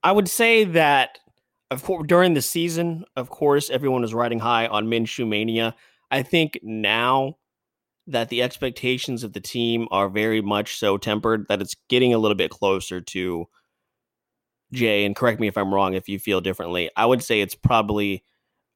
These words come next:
pretty close to fifty-fifty in terms of people being okay with riding on Minshew and going forward with him, to also the fans that are just ready to bring in a guy like Trevor Lawrence because of what everybody is saying, Nick included. He is the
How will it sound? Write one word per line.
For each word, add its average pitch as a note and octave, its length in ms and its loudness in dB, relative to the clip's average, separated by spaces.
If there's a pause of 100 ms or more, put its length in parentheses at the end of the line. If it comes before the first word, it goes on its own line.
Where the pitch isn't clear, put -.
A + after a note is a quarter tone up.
(280)
pretty E3+ 160 4
close C3+ 320 2
to A2 80 -4
fifty-fifty G2+ 640 -4
in F#2 80 0
terms G2 320 -2
of F#2+ 120 -6
people G2 280 -6
being F#2+ 320 0
okay G#2 400 -2
with G#2 140 0
riding G#2 360 0
on G#2 140 2
Minshew A#2 480 0
and A2 80 0
going G#2+ 240 0
forward B2 300 2
with B2+ 100 0
him, A#2+ 220 2 (400)
to A#2 240 0
also G#2+ 400 2
the G2 100 -4
fans G2+ 400 -2
that G2+ 100 0
are G2 80 -2
just G2 220 -8
ready G#2 260 -2
to F#2+ 80 -8
bring G2 320 -4
in F2+ 80 -2
a F2+ 60 -4
guy F#2 240 0
like F#2+ 200 -2
Trevor F#2 280 -2
Lawrence G#2+ 280 0
because B2 460 -2 (260)
of A2 80 0
what A2+ 140 2
everybody A2 400 -2
is F#2+ 100 -4
saying, C3+ 480 0
Nick A2 200 -2
included. A#2 500 0 (280)
He B2 320 -8
is A2+ 400 0 (160)
the A2+ 420 -2